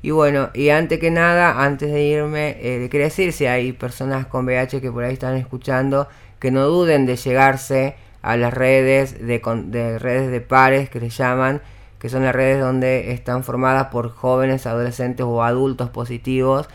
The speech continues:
que es muy bueno el, llegarse porque hay, eh, ahí se sienten, digamos, uno lo ve, se sienten cómodos, tienen contención,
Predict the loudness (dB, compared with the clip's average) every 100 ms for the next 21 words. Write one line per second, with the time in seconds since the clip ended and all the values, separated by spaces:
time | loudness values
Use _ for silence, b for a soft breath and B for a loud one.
0 | B B B B -4 0 0 2 2 6
1 | 6 6 4 2 0 -2 -2 -6 -6 -10
2 | -14 -20 -20 -20 -20 -16 -14 -14 -12 -14
3 | -2 4 6 4 -2 -2 -4 0 0 0
4 | -2 -4 -14 -14 -12 -14 -20 -20 -8 -2
5 | 0 0 -2 -4 -6 -2 -2 -2 -4 -6
6 | -14 -20 -12 -4 -2 -2 -2 0 2 4
7 | 6 6 4 -2 B B B -10 -2 0
8 | 2 0 4 6 6 6 8 6 6 2
9 | 2 2 2 2 -2 0 0 2 2